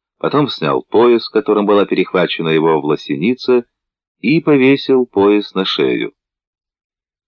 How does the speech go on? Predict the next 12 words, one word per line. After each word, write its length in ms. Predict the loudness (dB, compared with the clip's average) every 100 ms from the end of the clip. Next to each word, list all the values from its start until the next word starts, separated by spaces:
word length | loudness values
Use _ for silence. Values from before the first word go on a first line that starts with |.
| _
С 160 | _ -8
поясом 580 | 2 4 4 2 0
на 100 | 0
шее 440 | 0 2 4 4 2
отдал 600 | 2 0 0 2 4 2
девятикратно 1300 | 0 -2 0 0 0 -6 -2 -2 -2 -2 -4 -6
поклон 540 | -2 -4 -4 0 0 2
реке. 600 | -2 -4 _ -2 -2 -2 _ _ _ _ _ _ _ _ _ _
Небо 760 | -20 -16 -6 -2 -2 2 2 2
четырех 600 | -2 -2 0 2 2 0
жеребцов 680 | -2 -2 -4 -6 -2 -2 -4
сотворило. 800 | -10 -12 -6 -6 -4 -6 -8